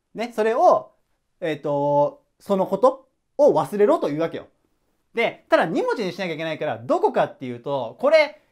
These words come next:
大体この国語ってさ、そのし-、こ-、あと、えっと、こそあど言葉ね。これとかあれが出てきた時に、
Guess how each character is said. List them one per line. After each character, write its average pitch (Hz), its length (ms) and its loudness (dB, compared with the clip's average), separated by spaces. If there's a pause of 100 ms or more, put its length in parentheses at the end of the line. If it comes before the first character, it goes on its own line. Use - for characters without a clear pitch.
(180)
大 220 240 -2
体 403 160 -8
こ 294 140 -6
の 294 100 -6
国 240 240 -10
語 294 100 -6
っ - 40 -8
て 269 120 -8
さ、 240 180 -6
そ 170 80 -8
の 147 80 -6
し-、 - 440 -14
こ-、 185 220 -6
あ 175 180 -6
と、 143 460 -6
え 123 240 -12
っ - 20 -18
と、 123 160 -8
こ 185 260 -2
そ 240 300 2
あ 233 120 2
ど 226 180 2
言 226 260 -4
葉 104 100 -12
ね。 - 140 -16 (320)
こ 185 160 -4
れ 233 140 0
と 240 100 -4
か 139 180 -4
あ 147 60 -4
れ 180 80 -4
が 202 100 -4
出 220 80 -8
て 220 80 -6
き - 60 -10
た 156 100 -6
時 147 220 -10
に、 185 400 -10